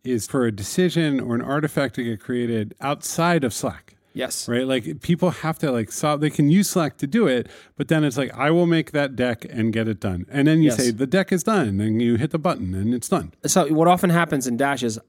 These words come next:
Speaker 2: "Here's the deck.
Speaker 1: Yeah.
Speaker 2: You've got eight hours. Give me your feedback now or forever hold your peace." And people feel the clock at that
Speaker 1: Yeah.
Speaker 2: point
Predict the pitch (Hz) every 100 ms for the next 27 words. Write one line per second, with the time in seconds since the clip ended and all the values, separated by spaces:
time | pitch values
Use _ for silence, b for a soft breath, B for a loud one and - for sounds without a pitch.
0 | _ _ - 123 131 185 202 190 - -
1 | 160 127 95 - 107 104 120 110 - -
2 | 147 175 175 170 165 165 147 - 80 113
3 | 117 117 139 143 180 170 180 170 175 160
4 | 151 147 143 123 117 - 120 131 135 131
5 | 127 120 123 117 110 110 101 - b b
6 | b - 135 123 120 - 135 139 135 127
7 | - - 156 170 139 165 196 113 - -
8 | - - 127 127 117